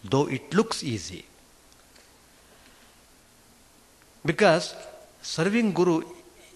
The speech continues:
is something special. It has got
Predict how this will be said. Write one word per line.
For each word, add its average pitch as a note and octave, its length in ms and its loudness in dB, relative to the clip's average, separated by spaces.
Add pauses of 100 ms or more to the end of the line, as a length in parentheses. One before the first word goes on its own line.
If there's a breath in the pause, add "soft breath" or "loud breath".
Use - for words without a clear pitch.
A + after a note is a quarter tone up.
is C#3+ 140 -6
something E3 520 -2
special. - 880 -8 (1300 soft breath)
It B2+ 100 -6
has C3+ 140 -2
got C#3+ 300 -4